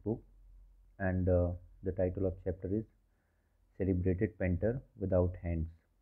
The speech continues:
Celebrated मतलब यहाँ पर है जाना माना, famous, ठीक है। Painter आप जानते ही होंगे जो पेंटिंग बनाता है। तो ये story एक ऐसे painter की है जिसके हाथ नहीं है,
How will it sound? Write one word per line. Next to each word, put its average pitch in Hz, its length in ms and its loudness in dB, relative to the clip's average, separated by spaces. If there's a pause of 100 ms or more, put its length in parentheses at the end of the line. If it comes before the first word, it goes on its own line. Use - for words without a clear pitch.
(400)
Celebrated 95 540 0
मतलब 95 240 -2
यहाँ 95 180 0
पर 92 200 0
है 110 200 -4 (280)
जाना 92 320 2
माना, 87 340 0 (580)
famous, 85 400 -2 (140)
ठीक 123 160 -10
है। 104 100 -8 (600)
Painter 95 320 4
आप 92 100 4
जानते 90 320 2
ही 101 60 0
होंगे 101 300 -2 (120)
जो 95 140 -2
पेंटिंग 90 360 -2
बनाता 90 320 2
है। 113 160 -6 (680)
तो 92 180 0
ये 104 240 4
story 104 340 0
एक 107 120 0
ऐसे 110 300 0 (200)
painter 92 280 0
की 90 200 -4
है 98 160 -2 (680)
जिसके 92 380 -6
हाथ 90 340 0
नहीं 82 240 0
है, 82 140 -2